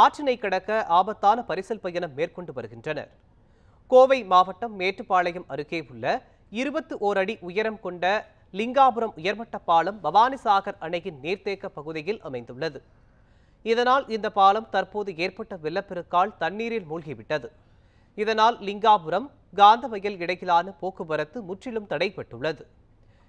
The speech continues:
இதன் காரணமாக லிங்காபுரத்தில் இருந்து மறுகரையில் உள்ள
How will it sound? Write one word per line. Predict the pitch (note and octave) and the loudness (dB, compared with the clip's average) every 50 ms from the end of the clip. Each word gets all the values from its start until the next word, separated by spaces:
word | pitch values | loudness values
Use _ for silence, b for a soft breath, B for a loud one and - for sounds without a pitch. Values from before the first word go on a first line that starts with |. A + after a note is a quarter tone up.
| _ _ - A#3+ | _ _ -6 2
இதன் | B3 C#4+ C#4+ - - A3+ | 2 2 2 2 6 8
காரணமாக | G#3 G#3+ A3 G#3+ G#3 F#3 F3+ F3+ F3+ F3 - A3+ A#3 - - F3+ | 8 8 8 4 -6 -2 0 0 0 0 -2 -8 -8 -8 -8 -10
லிங்காபுரத்தில் | F3 F#3+ G#3 A3 G#3+ - - F#3 F#3 F3+ - F#3 D#3+ D3 D3 | -8 0 4 4 4 4 2 -6 -8 -6 -6 -12 -8 -6 -6
இருந்து | D3 C#3 B2+ C3+ E3 B3 C4+ b b b b b - F#3 | -6 -6 -6 -8 -8 -8 -8 b b b b b 0 4
மறுகரையில் | G3+ B3 D4+ D4+ D#4 D4+ D4 C#4 C4 B3+ A3 G3+ | 4 4 4 2 -2 -2 -2 -2 -4 -6 -6 -8
உள்ள | G#3+ G3+ G3+ | -8 -4 -2